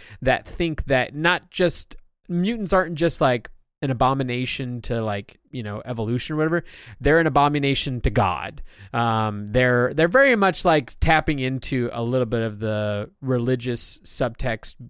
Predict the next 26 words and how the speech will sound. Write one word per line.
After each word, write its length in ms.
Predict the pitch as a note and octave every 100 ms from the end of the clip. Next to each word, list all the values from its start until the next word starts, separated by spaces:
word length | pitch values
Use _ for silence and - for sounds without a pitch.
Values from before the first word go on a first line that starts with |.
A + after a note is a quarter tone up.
| _ - -
of 140 | D#3 D3+
the 80 | D#3
relation 320 | E3 E3+ D#3
between, 320 | D3 D#3 C#3+
like, 240 | C3 A#2+ - - - - _ -
the 80 | C#3
church 500 | - G3+ E3+ - - -
and 540 | D3 C#3 C3+ B2+ A#2+ A2+
the 100 | C3
gays. 480 | A#2+ G#2+ F#2 - - - - -
Um, 420 | D3 C#3 C3 B2 -
and 140 | C#3
so 100 | E3+
basically, 600 | C#3+ D#3+ D#3 D#3 D#3+ D3
if 80 | C3+
you 80 | D3
think 160 | G#3
about 220 | F3 D#3+ D3
how 420 | D#3+ D3+ C#3+ C#3+
the 80 | C#3
church 380 | - F3 D3 -
historically 760 | C#3+ - D#3 C#3+ C#3 B2+ A#2+
has 360 | A#2+ A#2+ A2 -
treated 260 | - B2
the 60 | A#2+
gays, 400 | A#2 D#3+ D#3+